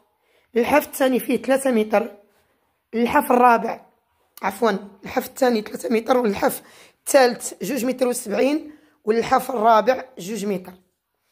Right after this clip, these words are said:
الثمن ديالهم ألف وتسعمية درهم. اللي بغاهم صفر ستة واحد وربعين، سبعة وستين، تلاتة وتلاتين، خمسة وتسعين، والارسال الى جميع المدن.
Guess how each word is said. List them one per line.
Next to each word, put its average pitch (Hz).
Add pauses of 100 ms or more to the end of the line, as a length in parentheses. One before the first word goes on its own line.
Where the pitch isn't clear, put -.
الثمن 254
ديالهم 220
ألف 262
وتسعمية -
درهم. 175 (420)
اللي 247
بغاهم 233
صفر 233
ستة -
واحد 233
وربعين، 220 (260)
سبعة 214
وستين، 226
تلاتة 233
وتلاتين، 226
خمسة 220
وتسعين، 254
والارسال 233
الى 214
جميع 214
المدن. 208